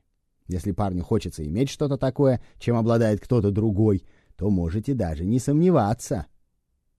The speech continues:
в том, что ему придется что-то разрушить, чтобы это получить. И что бы вы думали,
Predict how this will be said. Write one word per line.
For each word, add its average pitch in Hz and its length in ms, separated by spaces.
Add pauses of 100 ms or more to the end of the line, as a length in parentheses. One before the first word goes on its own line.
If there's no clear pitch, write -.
(160)
в - 60
том, 78 180
что - 160
ему 85 320
придется 101 540
что-то 82 340
разрушить, 85 540 (180)
чтобы 95 300
это 78 160
получить. - 520 (640)
И 151 80
что 190 220
бы 185 100
вы 175 140
думали, 147 480